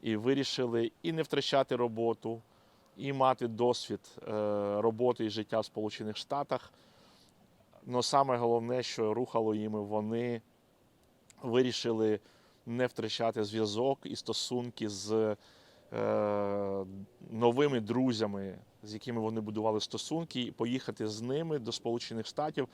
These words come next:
щоб продовжити свій вплив. Е, переїхавши до Сполучених Штатів, адаптувавшись, е, у них цікава історія, як там у них вийшло з, е,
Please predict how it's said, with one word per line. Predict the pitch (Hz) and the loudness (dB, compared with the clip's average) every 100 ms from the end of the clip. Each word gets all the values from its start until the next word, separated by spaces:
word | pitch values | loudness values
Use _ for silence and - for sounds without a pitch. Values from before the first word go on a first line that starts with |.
| - - - - | -14 -20 -20 -18
щоб | - 123 | -2 -2
продовжити | - 123 127 127 117 113 | 2 2 4 2 0 -6
свій | 110 - 117 | -6 -2 -4
вплив. | 104 - 101 95 - - - - - - - - | -4 -2 -2 -2 -4 -20 -20 -20 -20 -20 -12 0
Е, | 110 113 | 2 4
переїхавши | 147 156 170 156 151 | 6 4 4 2 2
до | 139 | 0
Сполучених | - 151 147 143 139 | 2 2 2 0 -2
Штатів, | - 165 160 156 139 | -2 0 0 2 0
адаптувавшись, | - 117 117 - 135 151 156 - 131 - - - - - - - | 0 -2 -2 0 6 8 8 4 -2 -4 -8 -16 -20 -20 -20 -4
е, | - 117 113 113 113 113 | 4 6 8 8 6 6
у | 143 | 4
них | 160 - | 2 2
цікава | 143 143 131 117 | 2 8 8 8
історія, | 113 - 123 110 107 107 | 6 4 4 6 4 4
як | 107 117 | 4 2
там | - 107 | 2 -4
у | 107 | -4
них | 107 | -6
вийшло | 117 120 113 - 101 98 98 98 | -2 0 -2 -4 -4 -2 -4 -8
з, | 98 - 107 | -10 -8 -4
е, | 104 104 101 104 | -4 -4 -4 -6